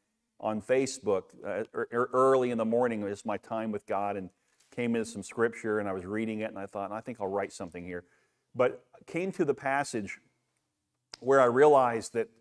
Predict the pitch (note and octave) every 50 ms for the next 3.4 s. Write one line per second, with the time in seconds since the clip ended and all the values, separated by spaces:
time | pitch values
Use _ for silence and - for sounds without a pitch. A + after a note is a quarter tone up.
0 | _ _ _ _ _ _ _ _ _ _ _ _ G#2 A#2+ A#2+ A#2 A#2 - - A#2+
1 | A2 G#2+ G#2+ G#2 G2+ - - - _ _ _ _ _ _ _ _ _ _ _ _
2 | _ _ _ _ _ _ _ _ - B2 C3+ F3+ G#3 B3+ A#3 - E3+ B2+ G#2 G2
3 | B2+ D3 F#3 G#3+ G3+ C#3 F#2+ -